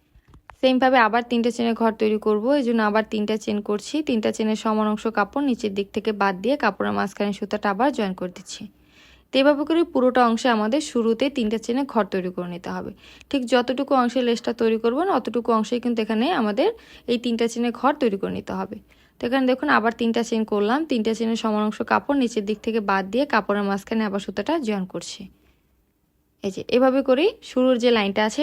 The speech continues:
এই লাইনটা আমি করে নেব। তো অফ ক্যামেরায় পুরোটা লাইন আমি করে নিয়েছি। এবার আমরা দ্বিতীয়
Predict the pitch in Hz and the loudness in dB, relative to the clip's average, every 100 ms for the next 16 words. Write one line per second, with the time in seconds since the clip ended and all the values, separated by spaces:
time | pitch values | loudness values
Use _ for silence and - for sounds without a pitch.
0 | 277 208 196 202 208 240 415 - 208 180 | 0 0 0 -2 -2 -2 -4 -2 -2 -4
1 | 185 - - _ _ _ _ _ - - | -8 -12 -16 _ _ _ _ _ -18 -18
2 | _ _ _ _ _ 262 247 262 247 254 | _ _ _ _ _ -6 -4 -2 0 -2
3 | 254 247 247 240 226 226 220 226 233 220 | -2 -2 0 2 2 2 0 0 0 0
4 | 214 214 - 370 320 240 226 226 214 220 | 0 0 0 2 4 4 4 2 0 0